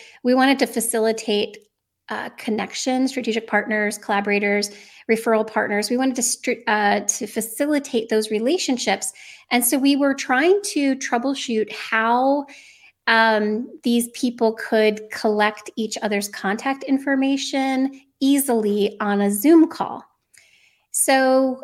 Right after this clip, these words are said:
uh, we did some research, and, um, this, this became our solution. It's a Switch It app. It's a digital business card,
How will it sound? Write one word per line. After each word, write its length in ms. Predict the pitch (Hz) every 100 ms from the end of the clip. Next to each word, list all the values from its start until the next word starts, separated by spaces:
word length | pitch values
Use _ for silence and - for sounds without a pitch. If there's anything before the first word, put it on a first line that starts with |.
| -
uh, 200 | 240 233
we 100 | 247
did 160 | 254 320
some 180 | - 330
research, 560 | 277 262 277 285 302 -
and, 440 | 240 233 233 226 - - -
um, 280 | 214 214
this, 260 | 220 277 - -
this 220 | 233 277
became 320 | 277 277 277
our 80 | 247
solution. 500 | 240 311 453 - 202
It's 160 | 202 -
a 40 |
Switch 260 | 233 262 269
It 80 | 370
app. 280 | 226 269 339
It's 200 | 226 -
a 140 | 214
digital 560 | 196 226 220 294 349 349
business 380 | 202 196 196 196
card, 500 | - 185 185 247